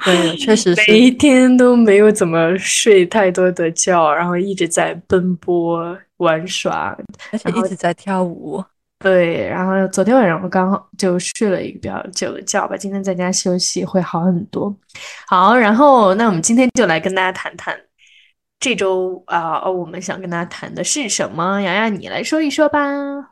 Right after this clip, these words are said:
Speaker 1: 我们这一周就是来整顿职场。
Speaker 2: 哦，和 The Night 相距甚远，我真的，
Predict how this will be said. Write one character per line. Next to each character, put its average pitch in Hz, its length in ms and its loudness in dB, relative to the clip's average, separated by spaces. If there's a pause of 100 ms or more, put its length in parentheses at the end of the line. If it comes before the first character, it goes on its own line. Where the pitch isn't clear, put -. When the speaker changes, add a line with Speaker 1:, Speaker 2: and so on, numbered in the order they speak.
(840)
Speaker 1:
我 185 40 -2
们 175 80 -2
这 220 160 -2
一 214 80 4 (100)
周 220 160 0
就 220 140 0
是 220 140 0
来 190 260 4
整 170 380 0 (120)
顿 240 480 2
职 180 380 -10
场。 180 800 -2 (120)
Speaker 2:
哦， 370 1200 4 (400)
和 220 160 2
The 190 160 4
Night 208 240 4
相 202 240 0
距 202 180 -2
甚 196 320 0
远， 165 280 -4
我 175 120 -4
真 202 200 -2
的， 190 100 -2